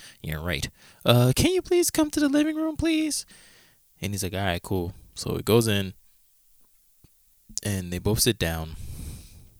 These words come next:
and she's like, oh, no, no, no, pause. It, it, bef-, before that, she's in the, um,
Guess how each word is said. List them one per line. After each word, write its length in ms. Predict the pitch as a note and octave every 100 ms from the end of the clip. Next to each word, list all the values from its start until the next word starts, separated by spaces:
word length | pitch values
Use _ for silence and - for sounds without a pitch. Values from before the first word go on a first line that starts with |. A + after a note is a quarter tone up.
| _ - -
and 200 | E2 D#2
she's 280 | - D#2 D#2+
like, 440 | D#2+ D2+ D2+ - - - - _ - - -
oh, 120 | F3+
no, 200 | F3 D3
no, 180 | G2 D#2
no, 40 |
pause. 400 | - A#2 C#2+ C#2
It, 240 | B2+ -
it, 180 | A2 F#2+
bef-, 220 | A2 G2+
before 320 | F#2+ G2+ A#2+ G#2
that, 240 | E2+ C#2+
she's 300 | - G2+ F#2+
in 140 | F2+
the, 160 | E2+ E2+
um, 320 | E2 D#2+ D#2